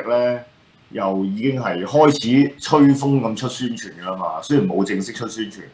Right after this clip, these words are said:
但係已經吹風出宣傳吖嘛。跟住呢，嗰個季前賽出宣傳呢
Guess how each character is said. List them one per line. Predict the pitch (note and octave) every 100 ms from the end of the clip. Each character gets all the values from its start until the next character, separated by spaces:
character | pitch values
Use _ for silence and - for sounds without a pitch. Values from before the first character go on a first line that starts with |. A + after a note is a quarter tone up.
| _ - -
但 | G#2+ G#2
係 |
已 |
經 | A#2+
吹 | C3 C3
風 | B2 B2 B2
出 | B2
宣 | - A#2+
傳 | G2+ F2+
吖 | F2
嘛。 | F#2 - - -
跟 | A3 A3+
住 |
呢， | F#3+ G3
嗰 | G3 D#3+
個 | C#3 C3+
季 | C3
前 | B2 G2 E2+
賽 | A#2+ A#2+
出 | C3
宣 | C#3+ C#3+ C3
傳 | A2 E2+
呢 | G2 G#2+ G#2